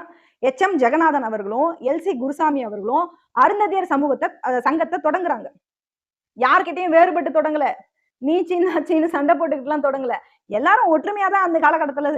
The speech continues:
இருந்திருக்கிறாங்க. இயக்கங்களா வேற வேற பய-, பயணிச்சிருக்கிறாங்க. அப்போ முப்பது, முப்பத்தொன்னுல வட்டமேசை மாநாடுகள்ல யாரெல்லாம் வகைப்படுத்தணும், பட்டியல்ல எந்த சாதியெல்லாம், தீண்டப்படாத சாதிகள் எல்லாம் சேர்க்கணும்னு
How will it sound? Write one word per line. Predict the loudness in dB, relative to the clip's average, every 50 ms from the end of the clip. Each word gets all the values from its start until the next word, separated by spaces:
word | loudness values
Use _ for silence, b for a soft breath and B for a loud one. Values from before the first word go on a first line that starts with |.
| -4
இருந்திருக்கிறாங்க. | -4 -4 -2 -2 -2 -4 -4 -6 -8 -10 -10
இயக்கங்களா | -8 -8 -8 -8 -6 -4 0 2 2 2
வேற | 2 2 0 0
வேற | 0 -2 -2
பய-, | -2 -4 -6 -6 -6 -4
பயணிச்சிருக்கிறாங்க. | -4 -4 -4 -4 -6 -10 -16 -20 -20 -20 -20 -20 _ _ _ _ _ _ _ _ _ _ _ _ -6
அப்போ | -4 -2 0
முப்பது, | 0 0 -2 0 0 0 0 0
முப்பத்தொன்னுல | 0 -2 -2 -4 -4 -2 0 0 0 0 0 0
வட்டமேசை | -2 -2 -2 -4 -4 -4 -4 -4 -2 -2
மாநாடுகள்ல | -2 -2 -2 -2 -2 -2 -2 -2 -4 -4 -4 -4 -2
யாரெல்லாம் | 0 0 2 2 2 0 0 -2 -2
வகைப்படுத்தணும், | -2 -4 -4 -4 -6 -6 -8 -8 -6 -4 -2 -2 -2 -4 b b b b
பட்டியல்ல | 0 0 0 0 -2 -2 0 0
எந்த | 0 0 0 -2 -2 0
சாதியெல்லாம், | 2 0 2 0 -2 -2 -2 -2 -2
தீண்டப்படாத | -2 -2 -2 -2 -2 -2 -2 -2 -2 -2
சாதிகள் | -2 -2 -2 -2 -2 -4 -4 -4
எல்லாம் | -4 -6 -4 -2
சேர்க்கணும்னு | -2 -2 -2 -4 -8 -8 -10 -12 -10 -8 -6